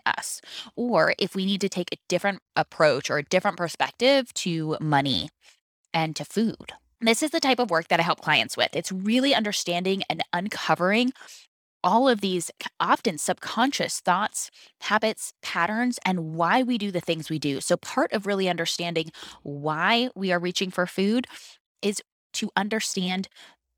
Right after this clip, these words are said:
what the thoughts are that is driving that behavior. And we've gotta look at thoughts, not just of food, but of these fears, of these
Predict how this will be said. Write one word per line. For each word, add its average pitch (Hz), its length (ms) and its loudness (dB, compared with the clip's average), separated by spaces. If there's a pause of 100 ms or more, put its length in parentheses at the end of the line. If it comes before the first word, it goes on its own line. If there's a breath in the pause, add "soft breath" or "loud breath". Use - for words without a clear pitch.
(340)
what 175 380 2
the 190 80 2
thoughts - 560 -4
are 262 460 6 (160)
that 180 120 2
is 170 160 -4
driving 180 840 0 (140)
that 170 140 2
behavior. 156 640 -2 (800)
And 190 100 -2
we've 196 160 -2
gotta 226 280 2
look 208 240 -2
at - 180 0
thoughts, 214 340 -2
not 175 280 -8
just - 240 -4
of 202 160 4
food, 247 460 2 (280 loud breath)
but 202 140 2
of 190 140 2
these 175 340 -4
fears, 165 560 2
of - 100 0
these 170 180 -6